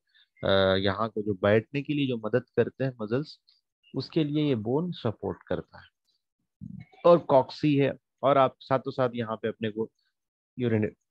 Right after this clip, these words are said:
bladder मिलेगा और साथ में reproductive organs मिलेंगे, चाहे वो ladies में हो या gents में हो,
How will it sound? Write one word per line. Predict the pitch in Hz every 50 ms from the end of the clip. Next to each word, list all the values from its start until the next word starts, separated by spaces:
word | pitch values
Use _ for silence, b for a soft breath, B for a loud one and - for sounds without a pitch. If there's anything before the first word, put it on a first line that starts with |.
| _ - - - 151
bladder | 156 160 151 139 139 139 139 139
मिलेगा | 123 123 117 113 110 107 104 104 104 104 - _ _ _ _ _ - 113
और | 113 110 107 107 107 104 104 101 101 104 - _ _ _ _ _ _
साथ | _ - - 104 98 - _ 107
में | 104 104 104 - _ _ _ _ _ _ -
reproductive | 120 113 - 107 110 101 104 104 - _ - 117 110 -
organs | - 107 104 104 104 104 117 120 120 - _ 117
मिलेंगे, | 107 101 98 98 98 98
चाहे | 90 - 98 98
वो | 98 98
ladies | 95 95 95 95 101 107 104 - - _ 101
में | 101
हो | 101 101 98
या | 98 95
gents | 95 - 98 98 95 - - _ -
में | 95 90
हो, | 90 87 -